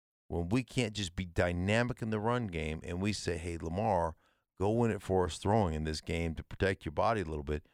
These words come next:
we can't operate as an offense. Like, there is, I'm, I, upstairs in the o-, offices of the Baltimore Ravens, they're like, "Okay, could we do it for another year or two and beat the," yeah.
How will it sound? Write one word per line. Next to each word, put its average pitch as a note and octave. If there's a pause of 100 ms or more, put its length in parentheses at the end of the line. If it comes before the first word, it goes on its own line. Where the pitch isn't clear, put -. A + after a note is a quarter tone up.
(300)
we D#2+
can't F#2
operate D#2+
as C#2+
an C#2
offense. D2 (300)
Like, F#2+
there C#3
is, A2 (600)
I'm, D3 (140)
I, -
upstairs F3
in A#2+
the A#2+
o-, B2
offices C3
of A#2+
the G2+
Baltimore C#3
Ravens, G2 (340)
they're A2
like, G2 (880)
"Okay, C#3 (120)
could A2+
we G2+
do G#2+
it C#3+
for D3+
another E3
year E3
or D#3+
two F3
and D3
beat D3
the," -
yeah. -